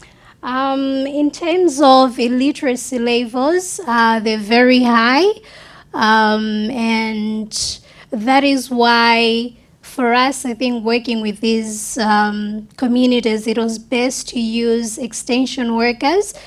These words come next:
that were already placed in the communities, because they already have a rapport with the communities, which makes it easier to engage with them. So the trainings that we were using, they were more in tweaking them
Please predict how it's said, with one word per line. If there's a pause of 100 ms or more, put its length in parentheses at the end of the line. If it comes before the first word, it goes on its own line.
(120)
that
were
already
placed
in
the
communities,
because
they
already
have
a
rapport
with
the
communities, (260)
which
makes
it
easier
to
engage
with
them. (240)
So (460)
the
trainings
that
we
were
using,
they
were
more
in (560)
tweaking
them